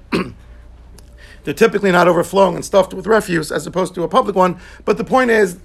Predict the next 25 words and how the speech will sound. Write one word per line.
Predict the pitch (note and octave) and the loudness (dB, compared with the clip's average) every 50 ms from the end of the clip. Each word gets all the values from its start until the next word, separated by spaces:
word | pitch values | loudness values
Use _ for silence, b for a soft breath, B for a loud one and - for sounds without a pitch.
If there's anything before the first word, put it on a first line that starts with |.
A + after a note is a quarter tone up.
| - - - - | -20 -20 -20 -20
what | - E3+ F#3 A#3 A#3+ A#3+ | -4 0 0 0 0 0
is | A3+ F3+ | -4 -6
the | G#3+ - | -6 0
status | - G3+ F#3+ F#3+ F3 - | 2 4 4 4 2 -2
of | - F3 - | -6 -8 -6
today's, | - F3 F#3 F3 E3+ E3 D#3+ | -4 -2 -2 -2 -2 -2 -2
uh, | E3+ E3+ D#3+ D#3 D#3 D#3 C#3+ b b b b b b b b - | 0 2 4 4 2 2 -2 b b b b b b b b -10
of | - C#3+ - | -10 -8 -4
today's, | - F#3+ F3+ D3+ D#3+ D#3 - - | 0 0 2 2 2 0 -2 -4
uh, | F3 | -2
bathrooms? | E3 F3+ E3+ E3+ - - D3 A#2+ | 2 4 2 2 2 0 -4 -6
And | D#3 D3 | -6 -6
to | - - | -2 -2
answer | - B3 B3 A3 | -2 -2 -2 -6
this | F#3 - | -6 0
question, | - G#3 F3+ - G3 F#3 | 0 0 0 0 -2 -2
we | F#3+ | -2
really | G3+ G3 | 0 0
need | G3 F#3+ - | 0 -2 -2
to | F#3 F#3+ | -4 -4
address | E3+ E3+ F3+ D#3+ - | -2 -2 -2 -2 -2
three | - F#3+ F3 | -6 -8 -4
separate | - F#3+ F3 E3+ D#3+ | 0 0 0 0 0
questions. | C3+ D3+ D3 - - B2 A#2 A#2 - - - | 0 0 0 0 -2 -10 -14 -16 -16 -20 -20
<clears throat> | - - - - - - - - - - - _ - - - - - - - - A3 F3+ D3+ - | -20 -20 -20 -20 -20 -20 -20 -20 -20 -20 -20 _ -20 -20 -20 -20 -10 -4 -2 0 0 0 -2 -6